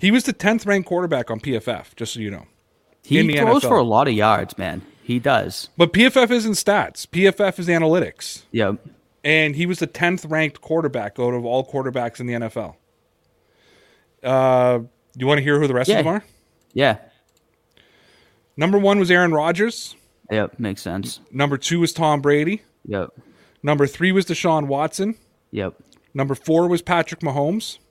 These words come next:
Speaker 2: Yep. Yep.
Speaker 1: You're not gonna believe this one. Number five was Ryan Tannehill.
Speaker 2: Really?
Speaker 1: Number six was Russell Wilson.
Speaker 2: Yep.
Speaker 1: Number seven was Josh Allen.
Speaker 2: Yep. Yep.
Speaker 1: Number eight was Baker Mayfield.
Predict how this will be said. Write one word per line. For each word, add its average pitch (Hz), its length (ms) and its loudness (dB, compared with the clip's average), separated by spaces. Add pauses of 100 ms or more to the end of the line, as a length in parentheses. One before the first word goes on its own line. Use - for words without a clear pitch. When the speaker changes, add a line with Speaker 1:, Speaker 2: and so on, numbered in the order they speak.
(140)
Speaker 2:
Yep. 95 260 -6 (300)
Yep. 101 160 -10
Speaker 1:
You're 135 100 -6
not 147 240 0
gonna 151 140 0
believe 135 300 -2
this 123 220 -6
one. 98 220 -10 (1120)
Number 175 260 2
five 196 440 4
was 170 140 -2
Ryan 175 400 2
Tannehill. 185 520 0 (720)
Speaker 2:
Really? 127 580 -10 (480)
Speaker 1:
Number 151 260 0
six - 360 0
was 170 160 -6
Russell 151 320 0
Wilson. 165 440 -2 (360)
Speaker 2:
Yep. 104 320 -4 (540)
Speaker 1:
Number 135 240 -2
seven 156 400 0
was 143 120 -2
Josh 131 340 0
Allen. 147 360 -2 (320)
Speaker 2:
Yep. 110 200 -6 (360)
Yep. - 200 -12 (220)
Speaker 1:
Number 151 380 0
eight 196 200 4
was 170 140 0
Baker 165 340 2
Mayfield. 143 640 -2